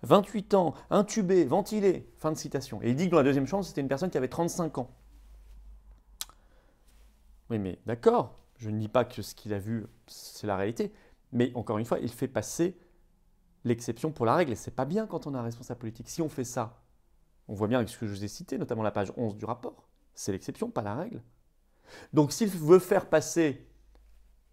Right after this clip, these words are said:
l'exception pour la règle, c'est qu'il a une arrière-pensée. L'arrière-pensée, c'est quoi ? C'est terroriser les Français. Pourquoi les terroriser ? Pour qu'ils obéissent, pour qu'ils soient sous contrôle, en situation de soumission.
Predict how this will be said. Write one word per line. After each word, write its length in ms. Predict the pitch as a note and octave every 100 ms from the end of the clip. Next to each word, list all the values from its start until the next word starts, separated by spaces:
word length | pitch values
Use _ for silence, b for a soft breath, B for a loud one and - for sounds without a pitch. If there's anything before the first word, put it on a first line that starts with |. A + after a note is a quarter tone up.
| -
l'exception 400 | C3 C3+ B2 B2
pour 140 | A2+
la 80 | G2+
règle, 160 | D#3+ G3
c'est 120 | B2
qu'il 160 | A#2+ A#2
a 80 |
une 100 | A2+
arrière-pensée. 580 | A2 A2 C3 B3+ - A#3
L'arrière-pensée, 480 | B2+ G#2 A2+ A2 B2
c'est 140 | B2+
quoi ? 160 | A#2+ G#2+ -
C'est 180 | - A2
terroriser 460 | G#2 G#2 G#2+ A2+
les 80 | C#3
Français. 400 | C#3 G3 G#3 G3+ b b -
Pourquoi 240 | D#3 D#3
les 80 | B2+
terroriser ? 480 | B2 A2+ A2+ G#2+ b b b _ _
Pour 180 | B2+ -
qu'ils 180 | A#2+ A#2
obéissent, 480 | B2+ G3+ G3 - - _ _
pour 100 | B2
qu'ils 120 | A#2+
soient 120 | A#2
sous 140 | A#2 C3+
contrôle, 460 | D#3+ - G#3+ G#3 - _ _ _ _ _ _ _ _ - - _ _ -
en 60 |
situation 380 | G#2+ - A2+ D3
de 60 | D3
soumission. 500 | F#3+ G3 F#3+ B2+